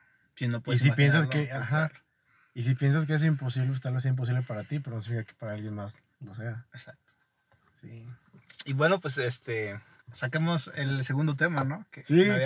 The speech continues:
Speaker 2: cambiando un poco
Speaker 1: comentado.
Speaker 2: de tema, yo tengo aquí una, una pregunta, una controversia más, porque en este episodio piloto que estamos haciendo,
Speaker 1: Ajá.
Speaker 2: pues, lo,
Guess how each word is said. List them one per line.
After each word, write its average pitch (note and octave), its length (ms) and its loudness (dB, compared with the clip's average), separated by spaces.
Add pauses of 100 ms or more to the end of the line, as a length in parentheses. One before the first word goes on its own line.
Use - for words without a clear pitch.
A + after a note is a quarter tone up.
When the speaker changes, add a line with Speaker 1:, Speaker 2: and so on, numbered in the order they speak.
Speaker 2:
cambiando G3+ 140 8
un F#3 60 6
poco G#3 120 4
Speaker 1:
comentado. G3+ 140 4
Speaker 2:
de D#3+ 80 8
tema, E3+ 280 4
yo E3+ 140 4
tengo F3+ 240 0
aquí D#3 220 -2
una, D#3+ 300 2
una E3 200 6
pregunta, D3 460 2
una E3+ 100 4
controversia C3+ 640 0
más, C#3+ 220 4
porque C#3+ 420 -6 (140)
en D3 240 6
este D#3 180 4
episodio D3 420 4
piloto C3 380 0
que B2+ 100 -4
estamos A#2+ 320 -4
haciendo, C#3 520 0 (180)
Speaker 1:
Ajá. A#2 380 -4
Speaker 2:
pues, C3+ 420 4
lo, E3+ 180 4